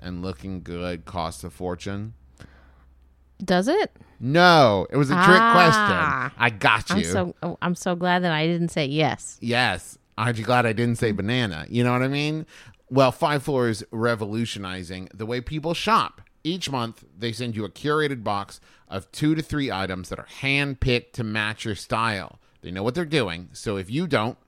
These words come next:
Speaker 1: totally okay. Five Four Club will help you build your wardrobe one month at a time. You get, this is a great deal. I, <laughs> I'm not, I'm not blowing smoke. This is a good one, folks. Are you listening?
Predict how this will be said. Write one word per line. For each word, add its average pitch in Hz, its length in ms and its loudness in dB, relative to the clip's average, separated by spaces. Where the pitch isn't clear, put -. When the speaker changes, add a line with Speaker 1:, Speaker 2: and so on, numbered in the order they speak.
Speaker 1:
totally 175 380 4
okay. 135 380 0
Five 135 340 0
Four 147 180 0
Club 135 300 0
will 113 80 -4
help 113 240 -2
you 131 180 0
build 135 280 0
your 123 120 0
wardrobe 117 540 -2
one 117 420 -2
month 110 360 -6
at 104 100 -4
a 98 60 -6
time. 117 380 -4
You 117 140 -4
get, 120 360 -2
this 95 320 -6
is 120 140 -4
a 131 40 0
great 135 340 -2
deal. 104 440 -2
I, 127 640 0
<laughs> - 40 -20
I'm 147 360 4
not, 151 320 4
I'm 180 180 2
not 185 240 4
blowing 180 300 6
smoke. 135 480 4
This 156 220 4
is 165 120 -2
a 175 80 6
good 156 220 8
one, 113 180 4
folks. 101 360 2
Are 139 80 8
you 143 160 6
listening? 170 560 4